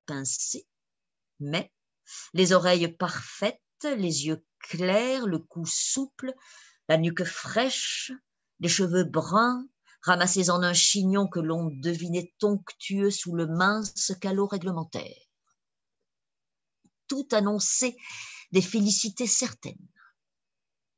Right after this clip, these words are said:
Il ne s'étonna pas de cet instinct très sûr qui lui épargnait le doute et les atermoiements des débuts. Il se savait beau,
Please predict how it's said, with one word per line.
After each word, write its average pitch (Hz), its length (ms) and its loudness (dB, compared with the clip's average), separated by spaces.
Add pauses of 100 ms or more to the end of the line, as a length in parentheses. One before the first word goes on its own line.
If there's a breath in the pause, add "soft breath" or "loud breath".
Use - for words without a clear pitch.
(460)
Il 185 260 2
ne 180 180 2
s'étonna 180 1000 0
pas 277 180 4
de 190 120 -2
cet 175 280 -2
instinct 160 540 -2
très - 220 -2
sûr 185 580 -2 (340 loud breath)
qui 175 240 -2
lui 185 140 2
épargnait 202 580 2
le 165 160 0
doute 185 540 -4 (380 soft breath)
et 175 100 4
les 160 240 2
atermoiements 180 760 2
des 214 140 0
débuts. 190 840 -6 (1700)
Il 180 140 4
se - 180 2
savait 139 460 2
beau, 135 400 2